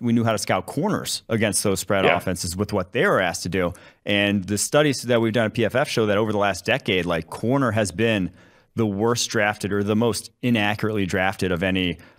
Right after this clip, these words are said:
Speaker 1: position in the N F L, just
Speaker 2: Interesting.
Speaker 1: because, like, you can find the, the amount of guys that you can find fourth, fifth, sixth round,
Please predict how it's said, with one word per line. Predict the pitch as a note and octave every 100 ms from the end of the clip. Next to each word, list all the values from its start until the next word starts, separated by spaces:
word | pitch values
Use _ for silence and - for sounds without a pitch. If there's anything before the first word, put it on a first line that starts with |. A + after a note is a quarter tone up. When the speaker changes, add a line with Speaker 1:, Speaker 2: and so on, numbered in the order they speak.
| -
Speaker 1:
position | G2 A2 - G2
in |
the | F#2+
N | F2+
F | E2+ -
L, | G#2+
just | G#2
Speaker 2:
Interesting. | F#2+ G2+
Speaker 1:
because, | G2 - G2 F#2 F2 - - _ _ _ _ -
like, | G2+ G2+
you | A#2+
can | A2+
find | G#2 G#2+ G#2 G2+ - -
the, | G2+ -
the | G#2+
amount | G#2+ A2
of | G#2
guys | G#2 G#2 G#2+
that |
you | G2
can | G#2
find | - G2 F#2
fourth, | - G2+ F#2+
fifth, | - F#2
sixth | - G#2+ -
round, | G2 G#2+ E2+